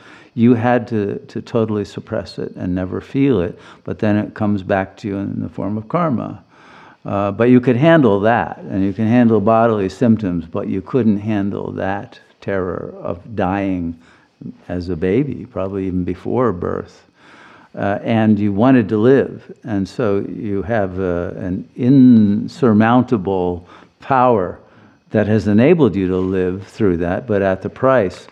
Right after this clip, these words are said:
of being able to open your heart to love, and you had to have a Vulcan strategy in order to make it through.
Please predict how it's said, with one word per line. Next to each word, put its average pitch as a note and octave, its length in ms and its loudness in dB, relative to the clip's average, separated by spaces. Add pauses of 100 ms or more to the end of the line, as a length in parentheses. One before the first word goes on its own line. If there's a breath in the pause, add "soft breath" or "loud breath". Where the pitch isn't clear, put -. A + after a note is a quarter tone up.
(360 loud breath)
of F#2 220 -4
being G2 320 0
able F#2 440 -4
to F#2+ 480 -6
open G#2 300 -2
your F2+ 120 -2
heart F#2 460 -6 (640 soft breath)
to G#2 120 -8
love, F#2 360 -2
and E2+ 160 -6
you F#2 60 -2
had F2 260 -6
to F2 80 -8
have F2 240 -6
a E2 80 -6
Vulcan F2+ 480 -2
strategy G2+ 960 -4
in F#2+ 140 -6
order F2+ 320 -6
to - 180 -14 (240)
make F#2 320 -6
it - 180 -12
through. A#2+ 480 -2